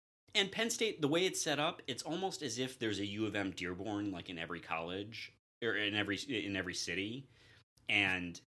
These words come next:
like, you do two years there, and then maybe you go to main campus. It is, <sighs> it's a weird school, man.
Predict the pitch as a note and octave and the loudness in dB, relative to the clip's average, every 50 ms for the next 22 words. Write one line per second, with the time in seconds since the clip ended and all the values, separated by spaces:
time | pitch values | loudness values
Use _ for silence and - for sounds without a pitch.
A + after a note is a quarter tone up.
0 | _ _ _ _ _ - A2+ G2+ F#2 - A2 G#2 A2 A2 G#2 - - A#2 A2 G2+ | _ _ _ _ _ -4 -2 -2 0 0 0 2 2 2 0 0 0 0 2 2
1 | G#2 G2+ E2+ D#2+ F#2+ F#2 F#2+ F#2+ F#2 F2+ F2 E2+ F2 E2+ E2 D#2+ E2+ F2 F#2 F2+ | 2 2 2 4 4 4 4 4 2 0 0 -2 -2 -4 -4 -6 -4 -4 -2 0
2 | G2 F#2 F2+ F2+ F#2 F2 - - F#2 F2+ F2 - G#2+ G#2+ A2 - - - - - | 0 0 0 2 0 0 0 -2 -4 -4 -4 -2 -4 -4 -4 -4 -4 -4 -6 -8
3 | - - - - - - - _ _ _ _ _ - A#2+ A2 G#2+ G#2+ G#2 G2 F#2+ | -12 -18 -20 -20 -20 -20 -20 _ _ _ _ _ 0 2 2 4 4 4 2 2
4 | F2+ E2+ - - - - - - _ _ _ _ _ _ _ _ - - _ _ | 0 -2 -2 -2 -4 -6 -10 -14 _ _ _ _ _ _ _ _ -20 -20 _ _
5 | _ _ _ _ _ _ _ _ - - - - - - - - - - F2+ - | _ _ _ _ _ _ _ _ -16 -14 -12 -12 -12 -12 -16 -16 -14 -10 -8 -6
6 | - D2+ C#2+ C#2+ D#2 D2 C#2+ C#2+ C#2 - - - - D#2 C2 B1+ B1+ B1+ C2 C2 | -6 -8 -8 -10 -12 -12 -12 -10 -6 -6 -6 -6 -6 -10 -14 -14 -14 -16 -16 -16
7 | C2 C2 B1 | -18 -18 -20